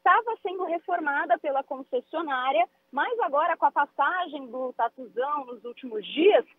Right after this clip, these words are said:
rachou de novo, inteirinha, tudo que já tava reformado,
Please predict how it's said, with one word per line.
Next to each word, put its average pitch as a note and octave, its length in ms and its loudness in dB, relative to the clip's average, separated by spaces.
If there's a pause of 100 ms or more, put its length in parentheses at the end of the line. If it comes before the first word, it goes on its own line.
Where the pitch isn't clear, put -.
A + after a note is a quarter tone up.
(180)
rachou F4 440 0
de D4 140 -8
novo, C#4 640 0
inteirinha, C#4 640 -4
tudo D#4 200 -8
que C#4+ 80 -10
já D4+ 100 4
tava C#4 240 0
reformado, C4+ 640 0